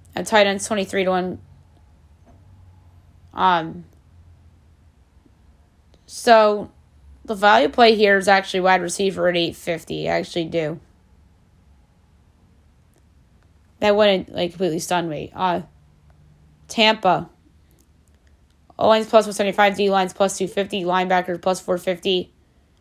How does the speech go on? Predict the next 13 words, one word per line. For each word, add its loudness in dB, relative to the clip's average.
quarterback 4
seven 0
to -2
one, -8
cornerback -2
seven 0
to -2
one, -2
tight -2
end -2
eighteen -6
to -6
one, -4